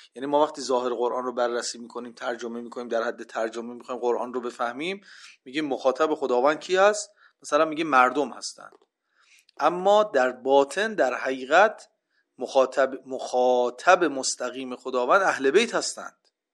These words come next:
توجه می‌فرمایید؟ گاهی اینطور می‌شه، یا مثلاً مخالفین اهل بیت هستند گاهی. پس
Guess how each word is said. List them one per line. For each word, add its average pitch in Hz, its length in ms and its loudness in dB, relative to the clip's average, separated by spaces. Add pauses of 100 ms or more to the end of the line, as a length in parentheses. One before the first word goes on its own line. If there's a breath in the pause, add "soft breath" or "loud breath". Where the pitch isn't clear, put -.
(360)
توجه 120 280 -8
می‌فرمایید؟ 185 340 -8
گاهی 185 160 4
اینطور 127 320 -4
می‌شه، 104 280 -12
یا 160 140 -2
مثلاً 160 240 0
مخالفین 135 600 -2
اهل 107 240 -8
بیت 104 180 -12
هستند 101 340 -16
گاهی. 98 320 -14 (2250 soft breath)
پس - 360 -8